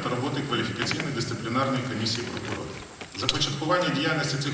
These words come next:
органів відкриває нову сторінку в історії української прокуратури і її реформування як європейської інституції. Перехідними положеннями закону органи прокуратури зобов'язані провести першу всеукраїнську конференцію працівників прокуратури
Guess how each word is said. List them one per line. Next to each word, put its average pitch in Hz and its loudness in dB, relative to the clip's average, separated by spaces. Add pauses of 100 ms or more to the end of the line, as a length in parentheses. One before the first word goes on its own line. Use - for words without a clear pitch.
органів 143 2
відкриває 147 2
нову 139 4
сторінку 151 0
в - -2
історії 139 -2
української 123 -2
прокуратури 113 -4 (720)
і - -4
її 135 4
реформування - 2
як - 2 (140)
європейської 117 -2
інституції. - -6 (1000)
Перехідними 180 4
положеннями 180 4
закону 139 2
органи 170 4
прокуратури 131 0
зобов'язані 131 4 (140)
провести 143 2
першу 131 4
всеукраїнську 127 0
конференцію 127 0
працівників 117 -4
прокуратури 113 -2